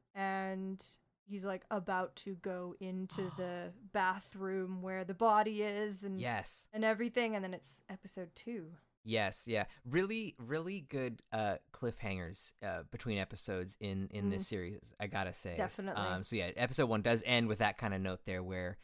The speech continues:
Speaker 2: it looks like Tetsuo might be hooped because that other Yakuza guy is gonna find out what's going on. So, uh,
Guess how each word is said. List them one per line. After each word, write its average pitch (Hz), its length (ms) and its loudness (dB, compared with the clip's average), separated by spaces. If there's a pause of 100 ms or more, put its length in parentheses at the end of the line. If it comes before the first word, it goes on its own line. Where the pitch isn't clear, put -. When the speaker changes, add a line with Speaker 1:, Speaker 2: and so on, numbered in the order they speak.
Speaker 2:
it 95 140 -4
looks 95 280 -4
like 92 220 -2 (260)
Tetsuo 95 640 -2
might 101 300 -2
be 95 80 -2
hooped 101 360 -2
because 95 320 -4
that 92 240 -4
other 98 480 0
Yakuza 95 440 -4
guy 92 400 -4
is 98 120 -8
gonna 92 320 -4 (140)
find 90 240 -6
out 92 160 -4
what's - 120 -10
going 90 260 -6
on. 90 260 -6 (680)
So, 90 520 -8
uh, 92 200 -8